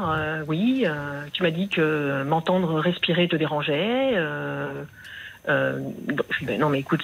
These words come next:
c'est, je lui dis, c'est pas ça. C'est, tu as ronflé, c'est, c'est vrai que j'ai mal dormi, mais c'est, c'est pas grave. Et là, euh, en insistant, je lui dis, écoute, il y a quelque chose d'autre. Et là, il me dit, oui, j'en ai pris plein la tête. Euh,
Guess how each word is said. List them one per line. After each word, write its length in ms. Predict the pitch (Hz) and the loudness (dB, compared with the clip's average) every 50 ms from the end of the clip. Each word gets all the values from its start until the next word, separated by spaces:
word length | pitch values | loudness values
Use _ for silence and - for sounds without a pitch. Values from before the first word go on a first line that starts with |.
| - | -4
c'est, 160 | - 139 139 135 | -6 -8 -8 -6
je 60 | - | -6
lui 60 | 135 | -6
dis, 80 | 135 135 | -4 -2
c'est 60 | - - | 0 2
pas 120 | 160 185 | 2 4
ça. 160 | - 254 220 180 - | 4 2 2 0 -2
C'est, 180 | 143 135 - - | -8 -14 -12 -8
tu 120 | - - | -4 -2
as 60 | 143 | -2
ronflé, 460 | 135 135 131 - - 170 190 240 254 240 | -2 -2 -4 -2 0 2 4 4 4 2
c'est, 60 | - 139 | -2 -8
c'est 340 | 131 - - - _ - | -12 -14 -18 -20 _ -6
vrai 100 | 139 139 | -4 -4
que 60 | 143 139 | -2 -2
j'ai 80 | 131 | 0
mal 160 | 135 135 139 | 0 0 2
dormi, 300 | 135 127 123 160 208 247 | 0 0 2 2 2 2
mais 100 | 208 151 - | 2 0 -4
c'est, 80 | - | -8
c'est 220 | 135 - - - - | -10 -10 -10 -4 -2
pas 100 | 147 147 | -2 0
grave. 340 | 165 214 285 277 220 165 - - - - - - - - - - - - - - - - | 2 2 2 2 2 -2 -4 -8 -12 -18 -18 -18 -20 -20 -20 -20 -20 -20 -20 -20 -8 -4
Et 100 | 156 147 | 0 2
là, 200 | 147 156 165 160 | 2 4 4 4
euh, 100 | 147 143 | 2 2
en 180 | 135 123 131 | 0 -2 -2
insistant, 480 | 156 165 160 - - 151 - - 233 269 | -4 -4 -4 -4 -6 -6 -2 0 0 0
je 60 | 294 | 0
lui 60 | 285 | 0
dis, 60 | - - | -4 -6
écoute, 180 | - - 190 - | -4 -4 -2 -2
il 40 | |
y 40 | 147 | -2
a 20 | 139 | -4
quelque 220 | - 131 - - | -6 -8 -6 -6
chose 180 | - 156 143 147 | -4 -4 0 2
d'autre. 200 | 190 254 - - | 2 2 2 0
Et 60 | - 151 | -2 -2
là, 80 | 143 | -2
il 80 | 143 143 | -2 -2
me 60 | 143 | -4
dit, 100 | 139 147 | -4 -2
oui, 300 | 151 180 208 226 226 208 | 0 2 2 4 2 2
j'en 100 | 180 160 | 2 0
ai 60 | 156 151 | -2 -4
pris 160 | - - 165 | -4 -6 -2
plein 120 | - 156 | 0 0
la 100 | 147 139 | 0 2
tête. 500 | 139 160 185 220 233 233 240 240 240 - | 2 2 4 4 4 4 2 0 0 0
Euh, 760 | 170 151 151 147 147 143 143 143 139 139 139 139 139 135 131 | 0 0 0 -2 -2 -2 -2 0 0 0 0 0 -2 -2 -4